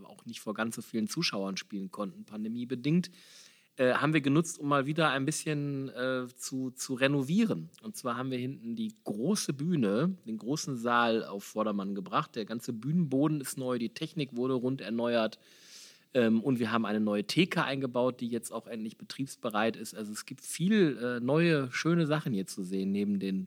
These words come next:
Produktionen. Äh, Markisen haben wir, schicke neue, haben wir gerade noch draußen drunter gesessen und dann die schönen Fotos für den Podcast gemacht. Also es, es tut sich was hier im Theater. Es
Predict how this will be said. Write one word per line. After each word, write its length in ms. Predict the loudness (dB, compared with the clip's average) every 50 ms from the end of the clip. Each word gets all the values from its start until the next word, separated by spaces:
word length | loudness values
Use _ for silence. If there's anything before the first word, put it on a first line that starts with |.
| -8 _ _
Produktionen. 760 | -14 -8 -6 -6 -6 -6 -6 -4 -2 0 2 2 2 2 2 0 -4 -20 -20 -20 -20 -20 -20 -20 _ -20 -20 _ _ -2
Äh, 200 | -2 0 0 2
Markisen 720 | 0 0 0 0 4 6 6 6 8 6 6 4 4 2 -4 _
haben 180 | -2 0 2 2
wir, 180 | 2 0 -2 0
schicke 380 | 2 4 6 6 6 8 8 8
neue, 420 | 8 8 8 6 6 4 2 0 0
haben 140 | 2 4 6
wir 60 | 6
gerade 240 | 6 8 6 6 8
noch 100 | 6 4
draußen 380 | 6 8 8 8 8 8 8 6
drunter 280 | 6 6 6 6 6 4
gesessen 520 | 4 4 4 4 4 4 2 0 0 0
und 320 | 0 2 2 2 2 0 -2 -4
dann 340 | -2 -2 0 -2 -2 -2
die 140 | -4 -4 -4
schönen 260 | -2 0 2 2 2 2
Fotos 360 | 2 0 0 0 -2 -6 -4
für 80 | -4 -6
den 80 | -6 -6
Podcast 540 | -6 -8 -10 -8 -8 -8 -8 -8 -8 -10
gemacht. 340 | -10 -8 -6 -4 -6 -6 -8 -14 _ _ -20 -20 -20 -20 -20 _ _ -20 -8 -2
Also 200 | 2 2 4 4
es, 160 | 4 2 2 0
es 220 | -2 -2 -2 -2
tut 200 | 2 2 2 4
sich 220 | 4 2 2 0
was 200 | -4 -6 -6 -6
hier 120 | -10 -12 -12
im 100 | -12 -12
Theater. 340 | -10 -8 -8 -8 -8 -10 -10
Es 200 | -12 -12 -14 -12